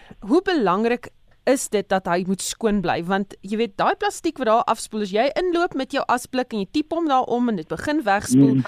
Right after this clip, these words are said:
Speaker 1: daai
Speaker 2: mm.
Speaker 1: goed gaan iewers heen en uiteindelik, soos jy
Speaker 2: Mm.
Speaker 1: gesê het, in die voedselketting in. Hoe belangrik is dit dat
Speaker 2: Mm.
Speaker 1: hierdie waterbronne beskerm word?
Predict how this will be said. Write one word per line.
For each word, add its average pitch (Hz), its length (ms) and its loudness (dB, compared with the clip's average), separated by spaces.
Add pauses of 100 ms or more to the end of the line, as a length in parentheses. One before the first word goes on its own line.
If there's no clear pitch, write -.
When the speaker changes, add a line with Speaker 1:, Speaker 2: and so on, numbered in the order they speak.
(220)
Speaker 1:
daai 233 180 6
Speaker 2:
mm. 240 40 8
Speaker 1:
goed 320 200 0
gaan 294 160 -4
iewers 220 300 -2
heen 196 300 0
en 180 120 -2
uiteindelik, 233 540 -2
soos 233 120 2
jy 247 60 10
Speaker 2:
Mm. 247 60 10
Speaker 1:
gesê 226 160 8
het, 214 140 -4
in 190 60 -8
die 185 80 -6
voedselketting 190 680 -8
in. 185 100 -2 (220)
Hoe 185 100 -4
belangrik 202 500 2
is 302 160 4
dit 254 140 10
dat 247 100 10
Speaker 2:
Mm. 226 60 4
Speaker 1:
hierdie 214 300 -6 (180)
waterbronne 185 800 -2
beskerm 226 480 -4
word? 101 200 -12